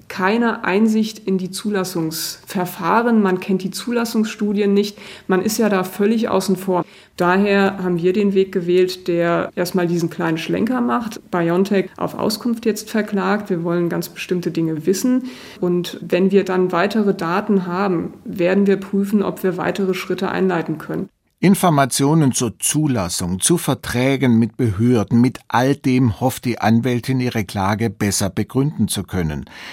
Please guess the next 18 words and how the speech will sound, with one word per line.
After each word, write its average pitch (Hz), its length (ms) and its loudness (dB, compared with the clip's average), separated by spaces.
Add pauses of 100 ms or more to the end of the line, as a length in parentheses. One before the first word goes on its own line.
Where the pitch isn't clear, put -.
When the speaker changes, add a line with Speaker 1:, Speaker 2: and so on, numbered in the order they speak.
(160)
Speaker 2:
Denn 90 140 0
freiwillig 120 920 -2
war 82 200 -6
BioNTech 104 640 0
bislang 107 420 2
nicht 131 300 0
bereit, 98 480 0
weitere 90 480 -2
Auskünfte 90 800 -4
zu - 160 -6
erteilen. 104 680 -6 (580)
Der 151 100 2
Pharmakonzern 120 880 4
ist 120 240 -4
ein 127 180 2
Vorzeigeunternehmen 90 1400 0
in 90 140 0
Deutschland 92 640 0